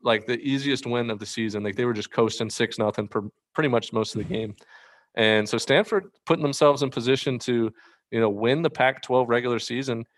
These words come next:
And, like, I think that's good for, for college baseball. Like, Stanford's one of those teams that when they're good, like, it just feels good in college baseball. Um, but they're still a game out against Arizona. Um, and then Oregon is in there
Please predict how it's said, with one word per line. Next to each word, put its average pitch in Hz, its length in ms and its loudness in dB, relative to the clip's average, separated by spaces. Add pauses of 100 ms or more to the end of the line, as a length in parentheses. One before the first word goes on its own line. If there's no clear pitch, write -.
(340)
And, 110 420 2 (300)
like, 107 220 0 (320)
I 208 100 2
think 233 220 -4
that's 127 240 0
good 113 320 2
for, 110 400 -4
for - 100 -12
college 104 320 2
baseball. 107 320 0
Like, 120 160 2
Stanford's 151 380 0
one 143 100 2
of 139 80 4
those 131 140 2
teams 127 300 -2
that 117 100 0
when 113 120 0
they're 120 160 0
good, 117 300 2 (420)
like, 107 120 2
it 113 60 -2
just 123 180 -2 (100)
feels 135 300 2
good 117 220 2
in 101 100 -6
college 107 340 0
baseball. - 460 -6 (500)
Um, 107 320 4
but 120 120 2
they're 147 100 2
still 190 220 4
a 156 40 4
game 131 300 0
out 110 240 2 (240)
against 113 340 -2
Arizona. 107 580 0 (600)
Um, 101 300 4
and 107 80 0
then 107 80 0
Oregon 131 440 0
is 107 140 -6
in 110 140 -4
there 107 260 -2